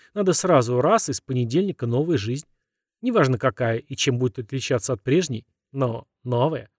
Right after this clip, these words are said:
Внутренний голос —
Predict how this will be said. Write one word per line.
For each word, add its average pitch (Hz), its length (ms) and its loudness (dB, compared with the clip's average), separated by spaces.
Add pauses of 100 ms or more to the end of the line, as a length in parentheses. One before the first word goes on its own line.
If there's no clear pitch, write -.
(2250)
Внутренний 135 560 2
голос — 135 440 4